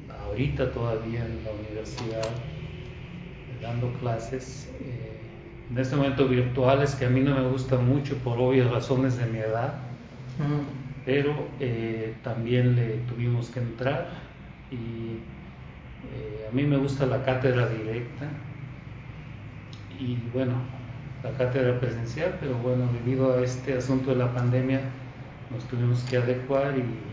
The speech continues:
Speaker 2: Claro.
Speaker 1: y aquí estamos.
Speaker 2: Muy bien. Pues mire, el tema de hoy, eh, creo que, creo que, mm, es muy interesante porque usted es una persona muy preparada, tiene licenciaturas, tiene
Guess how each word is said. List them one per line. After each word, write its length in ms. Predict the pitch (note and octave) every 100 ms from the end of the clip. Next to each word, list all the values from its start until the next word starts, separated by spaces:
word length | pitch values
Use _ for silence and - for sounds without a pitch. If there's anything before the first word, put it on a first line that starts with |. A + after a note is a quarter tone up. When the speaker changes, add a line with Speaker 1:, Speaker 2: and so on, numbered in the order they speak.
| - - -
Speaker 2:
Claro. 300 | - C3+ B2+ -
Speaker 1:
y 60 | C3
aquí 180 | B2+ D#3
estamos. 340 | - E3+ E3+ E3 - - - - - - - - - - - -
Speaker 2:
Muy 160 | E3 F3+
bien. 160 | F3+ F3+ - - - - - -
Pues 160 | F3+ F#3+
mire, 280 | G3+ F#3+
el 120 | F#3 F3
tema 240 | A3 C4
de 160 | A#3 A3
hoy, 180 | A#3 B3+ B3
eh, 240 | E3+ D#3+ D#3
creo 160 | F3
que, 420 | F#3+ G3+ F3 - - -
creo 160 | D#3+ -
que, 640 | F#3+ F#3+ F3+ E3 D3+ C#3+ C3+ C3 B2 -
mm, 40 |
es 100 | E3
muy 140 | F#3+ G3+
interesante 720 | - E3+ E3 F#3 F#3+ G3 G3+ - - -
porque 300 | E3 E3 E3+
usted 440 | E3 F3 F#3 F#3+ F3
es 120 | E3+
una 200 | G3+ -
persona 360 | D#3 F3 F3
muy 260 | F3+ F#3 B3
preparada, 720 | B3 A3+ F3+ E3+ F3 F#3 F#3+ -
tiene 520 | E3 E3 E3+ E3 D3+
licenciaturas, 920 | D3 D3+ C#3+ C3+ E3 F3 F3+ - - -
tiene 460 | D3+ C#3+ C3+ C3+